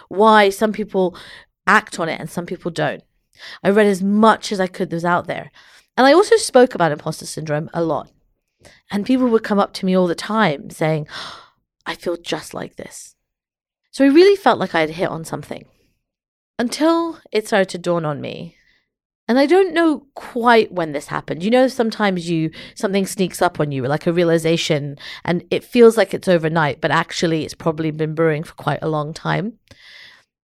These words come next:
But one day I sat down to think, "All right, I'm writing this book now." And I realized I had nothing to say about imposter syndrome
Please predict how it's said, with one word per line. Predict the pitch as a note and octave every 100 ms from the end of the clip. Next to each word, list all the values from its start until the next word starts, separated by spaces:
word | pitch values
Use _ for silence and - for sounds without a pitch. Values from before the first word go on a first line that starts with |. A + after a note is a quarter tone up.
| _ _
But | -
one | B3 D#4
day | F4
I | C4+
sat | G#3 G3+ F#3
down | F3+
to | E3
think, | F3 E3+ D3+ - - _ _
"All | -
right, | A#3+ E3+
I'm | D3+
writing | F3 G3
this | D#3
book | - A3 -
now." | - - - _ _ _ _ _ _ _ _ _ -
And | F3+
I |
realized | F3+ B3+ A#3 E3
I | -
had | E3+
nothing | E3+ E3+ -
to | -
say | D#3 D3+
about | D3 -
imposter | - - - -
syndrome | - - F2 -